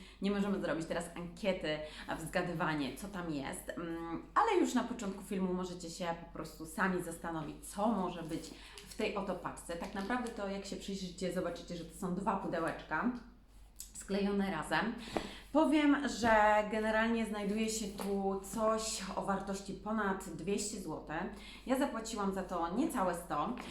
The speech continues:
dlatego jestem niezmiernie ciekawa razem z Wami tutaj. E, chcę zobaczyć, czy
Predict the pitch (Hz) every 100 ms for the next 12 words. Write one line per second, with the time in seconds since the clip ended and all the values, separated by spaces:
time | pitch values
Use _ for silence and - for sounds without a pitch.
0 | - 202 214 226 202 214 202 - 208 220
1 | 240 - 220 240 302 254 254 247 214 196
2 | - - 156 151 185 220 277 240 180 156
3 | 165 180 165 - 180 254 - - - -
4 | 190 190 190 190 - 294 285 233 247 240
5 | - -